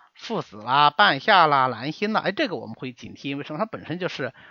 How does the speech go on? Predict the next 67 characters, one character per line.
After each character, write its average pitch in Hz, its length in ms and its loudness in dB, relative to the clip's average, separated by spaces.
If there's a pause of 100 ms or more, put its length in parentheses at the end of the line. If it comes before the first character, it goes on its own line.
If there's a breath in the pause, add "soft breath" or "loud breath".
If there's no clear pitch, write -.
(100)
啊， 120 140 -6
有 113 240 -12
毒 117 240 -12
的 190 160 -2
或 131 120 -14
者 110 140 -14
是 185 100 -4
泻 147 220 -6
下 131 300 2
的， 95 160 -12
我 107 100 -18
们 113 80 -14
在 135 140 -6
怀 104 240 -14
孕 120 180 -10
的 104 100 -14
孕 123 220 -12
妇 - 380 -18
身 110 160 -14
上 107 160 -12
用 110 120 -14
这 110 60 -14
些 104 140 -14
药 107 140 -10
物 101 100 -20
肯 - 160 -20
定 170 160 -8
会， - 240 -4 (480 loud breath)
呃， - 320 -14 (200)
有 139 220 -8
所 131 220 -8
考 - 300 -8
虑， 117 260 -16
对 117 80 -16
吧？ 117 220 -14 (180)
自 180 80 -6
然 147 160 0
而 135 80 2
然 131 180 -8
都 175 80 -6
会 151 140 -6
警 95 180 -16
惕 - 160 -20
起 - 80 -6
来。 - 180 -14
但 208 120 2
是 196 100 -4
有 123 300 -12
一 - 20 -14
些 208 120 -2
药 208 120 2
物 196 100 -18
是 - 120 -16
非 123 160 -12
常 117 160 -10
隐 95 160 -18
蔽 110 160 -16
的， 90 160 -18 (280 loud breath)
比 120 120 -12
方 135 180 -8
说 147 300 -4 (400)
槐 127 240 -4
花、 208 340 4 (540)
曲 - 380 -12
麦、 180 460 2 (400)
干 233 240 4
姜 254 320 2